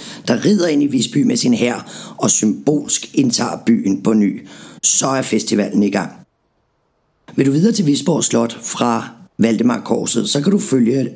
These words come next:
den her rute. Du går over Solbergerklostrets ruin ved siden af Valdemar Korset og ned ad Artillerigarden mod vandet. Du krydser Solbergergatan, går ud af stisystemet til Visby Sødre Port.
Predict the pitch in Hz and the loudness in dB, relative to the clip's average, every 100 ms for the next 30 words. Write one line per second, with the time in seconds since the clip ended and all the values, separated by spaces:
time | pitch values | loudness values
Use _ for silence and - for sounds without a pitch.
0 | - - 123 90 - 95 - - 101 78 | -4 -2 -2 -4 -2 -2 0 -2 -2 0
1 | 104 - - - - - - - 127 151 | -4 -6 -12 -20 -18 -16 -10 -2 2 2
2 | 160 202 208 160 139 143 151 139 135 135 | 2 2 2 2 0 0 0 -2 0 -2
3 | 120 131 - 123 123 - - - 120 113 | 0 -2 0 2 2 0 -6 -4 0 2
4 | 123 120 117 110 113 113 - 113 - 110 | 4 4 2 2 2 0 -2 -2 0 -2
5 | - - - - 131 147 175 165 151 - | -4 -10 -14 -2 2 2 2 0 0 0
6 | 135 120 123 131 113 113 117 117 117 107 | 0 0 0 0 0 2 2 4 2 0
7 | 107 110 - - - _ _ _ - - | 0 -2 -6 -12 -20 _ _ _ -6 0
8 | 135 165 156 131 120 151 143 139 135 131 | 0 2 0 0 0 0 0 -2 -2 0
9 | - 143 - - - - - - - 120 | 0 0 -4 -16 -18 -18 -18 -4 0 0
10 | 104 110 104 - - - 208 208 - 135 | 0 -2 -6 -12 -14 0 0 0 -2 -2
11 | 135 - 170 170 170 139 131 110 - 120 | -2 0 0 2 0 0 0 0 0 0
12 | 151 - 170 151 - 123 127 139 202 - | 0 0 0 0 0 0 0 0 0 -2
13 | - - | -4 -16